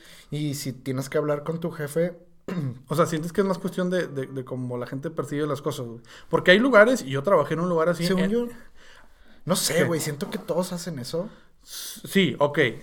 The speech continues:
Speaker 2: pero no estamos hablando de que lo hagan o no lo hagan, güey. O sea, no, no, no lo estoy criticando, estoy poniendo como un puntón sobre la mesa,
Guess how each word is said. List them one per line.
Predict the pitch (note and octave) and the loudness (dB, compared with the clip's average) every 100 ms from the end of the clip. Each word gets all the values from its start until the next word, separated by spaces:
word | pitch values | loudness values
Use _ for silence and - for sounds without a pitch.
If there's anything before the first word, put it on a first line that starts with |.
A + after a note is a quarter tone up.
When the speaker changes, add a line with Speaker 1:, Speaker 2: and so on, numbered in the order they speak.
| - C#3 | -12 -4
Speaker 2:
pero | D3 | -2
no | |
estamos | D3 G3 F3+ | 2 4 4
hablando | D#3 F3 F3 | 2 2 0
de | |
que | C#3+ | 0
lo | B2+ | 2
hagan | C3 D3+ | 2 2
o | C#3 | 0
no | B2+ | 0
lo | C3 B2 | 4 4
hagan, | A#2 C3+ - | 2 -2 -16
güey. | - | -14
O | C3+ | -6
sea, | C3+ | -2
no, | C#3 | -2
no, | C#3+ | -2
no | D3 D#3+ | 2 4
lo | F3+ | 6
estoy | F#3 | 4
criticando, | F#3 E3 D3 D#3+ | 2 2 2 0
estoy | - B2+ | -2 -4
poniendo | D3 D3+ D#3 | -2 -2 -2
como | D#3 | -2
un | D3 | -2
puntón | C#3+ C3 C#3+ C#3+ | -4 -4 -4 0
sobre | D3 C#3+ | 0 2
la | C#3+ | 2
mesa, | D3 C#3+ C3 | 0 -2 -4